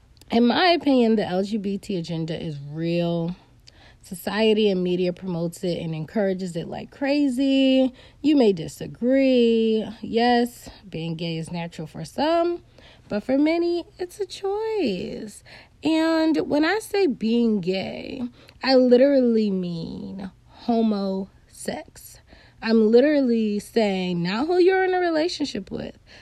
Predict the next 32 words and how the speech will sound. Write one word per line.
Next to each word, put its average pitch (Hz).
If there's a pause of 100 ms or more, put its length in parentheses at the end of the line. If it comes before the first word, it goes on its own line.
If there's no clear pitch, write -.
(120)
but 220
who 240
you're 226
having 180
sex -
with. - (1600)
You 277
may 339
say, 320 (100)
"Oh, 277 (200)
I 302
like 294
men. 233 (220)
I 247
just 247
like 165
to 185
have 214
sex 320
with -
girls." - (420)
Okay, 226 (440)
that's 190
a -
part 190
of 185
the 165
agenda, 156
in 180
my 208
opinion. - (360)
But 349